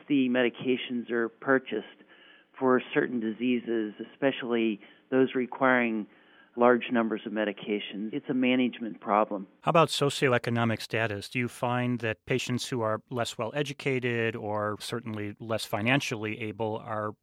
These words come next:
Speaker 2: more problems with compliance in that group of patients?
Speaker 1: That group of individuals are especially vulnerable because they lack the resources, both in terms of financial and even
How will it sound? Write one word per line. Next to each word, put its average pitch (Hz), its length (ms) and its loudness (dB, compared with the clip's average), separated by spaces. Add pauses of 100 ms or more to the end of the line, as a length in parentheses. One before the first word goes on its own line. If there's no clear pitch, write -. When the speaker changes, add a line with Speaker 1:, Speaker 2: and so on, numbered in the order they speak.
(260)
Speaker 2:
more 123 340 4
problems 117 400 4
with 113 140 -4
compliance 113 540 -4
in 110 60 -4
that 110 160 -4
group 123 180 -6
of 113 40 -4
patients? - 520 -12
Speaker 1:
That 170 180 6
group 160 300 4
of 123 260 2
individuals 117 720 2 (140)
are 123 320 4 (120)
especially 139 520 2
vulnerable 110 720 2
because 113 440 -6
they 120 180 6
lack 127 380 4
the 127 100 0
resources, 117 1000 0 (580)
both 135 240 4
in 127 140 -2
terms 127 440 -2
of 113 260 -4 (120)
financial 120 800 2 (480)
and 156 220 6
even 151 240 8